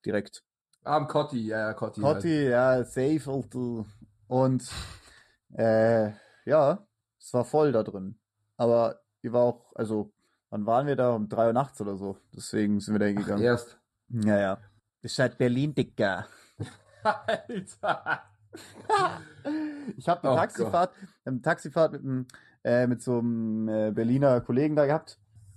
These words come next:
Speaker 1: Und ich glaub, während der Taxifahrt, es war noch ein Homie mit dabei, während der Taxifahrt haben wir, glaub ich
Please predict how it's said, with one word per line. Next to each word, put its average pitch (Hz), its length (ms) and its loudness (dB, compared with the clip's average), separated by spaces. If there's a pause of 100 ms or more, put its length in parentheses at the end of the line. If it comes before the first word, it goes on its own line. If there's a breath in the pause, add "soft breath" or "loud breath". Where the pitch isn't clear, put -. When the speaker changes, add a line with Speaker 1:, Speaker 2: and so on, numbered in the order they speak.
(120)
Speaker 1:
Und 120 520 0 (380 soft breath)
ich - 120 -14
glaub, 147 340 0 (100)
während 147 280 2
der 147 100 0
Taxifahrt, 147 480 -2
es - 40 -12
war 131 80 0
noch 120 120 0
ein 107 60 -14
Homie 143 220 0
mit 139 140 -2
dabei, 127 400 2
während 135 220 0
der 123 120 2
Taxifahrt 131 540 -2
haben 123 140 0
wir, 120 100 -2
glaub 117 220 0
ich - 220 -6